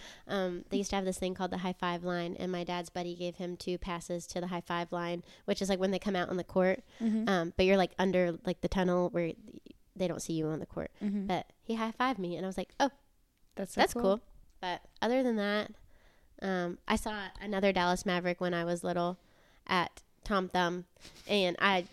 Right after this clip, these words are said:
Speaker 1: wanted to take his picture. I did
Speaker 2: Mm-hmm.
Speaker 1: post it on Facebook. Like, my first photo on Facebook was him. I can't even think of who it was now, but I, like, did my phone up to my ear, and I was like, "Oh, hello, I'm on the phone. Click, click."
Speaker 2: <laughs> A friend of mine,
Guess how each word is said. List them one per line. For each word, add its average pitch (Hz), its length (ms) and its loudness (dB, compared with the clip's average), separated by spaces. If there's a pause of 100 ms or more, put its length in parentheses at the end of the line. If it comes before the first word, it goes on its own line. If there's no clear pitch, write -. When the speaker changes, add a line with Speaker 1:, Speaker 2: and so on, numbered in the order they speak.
(200)
Speaker 1:
wanted 214 240 4
to 185 80 0
take 190 180 -2
his 180 140 -4
picture. 180 500 -2 (240)
I 220 140 6
did 220 540 6
Speaker 2:
Mm-hmm. 208 180 0
Speaker 1:
post 220 200 2
it 190 40 2
on 175 120 2
Facebook. 170 460 0
Like, 180 120 -2
my 180 100 -2
first 180 400 0
photo 180 240 6
on 170 140 0
Facebook - 560 -2
was 180 180 -6
him. 180 240 -6
I 185 60 -6
can't 240 200 -4
even 196 140 -4
think 208 180 -6
of 180 100 -8
who 214 80 -6
it 185 120 -6
was 190 220 -4
now, 175 220 -6
but - 140 -8
I, 185 100 0
like, 180 200 -4 (520)
did 226 140 4
my 196 120 2
phone 190 260 -2
up - 100 -6
to - 80 -10
my 190 120 -2
ear, 190 240 0
and 180 100 2
I 170 40 0
was 175 100 -4
like, 185 120 2
"Oh, 185 300 12 (100)
hello, 208 280 6
I'm 185 120 4
on 185 100 2
the 175 60 0
phone. 185 480 2
Click, - 160 -2
click." 226 360 2 (220)
Speaker 2:
<laughs> - 240 -4
A 226 80 4
friend 240 240 4
of 294 100 -2
mine, 202 520 2